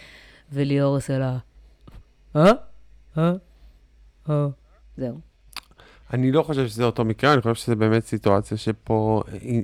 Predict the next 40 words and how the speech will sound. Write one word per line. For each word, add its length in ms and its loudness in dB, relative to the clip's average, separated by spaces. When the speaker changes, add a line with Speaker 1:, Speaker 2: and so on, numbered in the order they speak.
Speaker 2:
הנדסו 600 -2
להם, 460 2
הונדס 440 2
איזה 160 0
רגע 320 0
של 240 -4
כאילו, 240 0
אנחנו 220 -2
אמורים 260 0
להיות, 200 0
אה, 420 -2
מרגשים, 500 0
ואנחנו 240 0
לא 80 2
יודעים 180 0
איך 140 -4
Speaker 1:
אבל 100 -2
Speaker 2:
להיות, 120 2
Speaker 1:
גם 60 -2
שם 140 0
Speaker 2:
וזה 80 0
Speaker 1:
זה 100 2
היה, 120 2
Speaker 2:
מביך 140 -2
Speaker 1:
כי 60 -4
ש-, 40 -6
Speaker 2:
אותנו. 320 -2
Speaker 1:
כי 260 -2
יעל 300 0
Speaker 2:
וזה 220 0
היה 160 0
הצחוק 300 -2
שלה 220 0
Speaker 1:
בזמנו 160 0
Speaker 2:
והתגובה 380 0
Speaker 1:
ביקשה, 200 -2
Speaker 2:
שלה. 180 2
Speaker 1:
טוב, 260 -8
אוקיי, 300 -6
בסדר. 420 -8